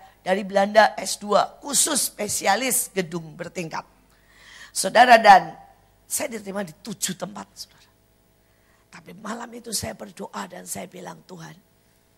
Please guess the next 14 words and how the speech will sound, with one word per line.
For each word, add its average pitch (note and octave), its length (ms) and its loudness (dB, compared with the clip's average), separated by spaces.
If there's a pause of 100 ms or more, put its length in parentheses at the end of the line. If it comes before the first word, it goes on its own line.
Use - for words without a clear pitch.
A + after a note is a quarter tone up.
(300)
saya G#3 400 -8
besok - 480 -6
mau G#3 240 -14
pilih G3 240 -14
salah G3+ 400 -8
satu. F#3+ 320 -12 (960)
Dan F#3+ 160 -12
saya G3+ 240 -6
akan F#3 240 -14
tanda F#3+ 200 -12
tangan G3 440 -18 (840)
untuk G3+ 320 -14 (400)
kontrak - 480 -16
kerja." - 320 -14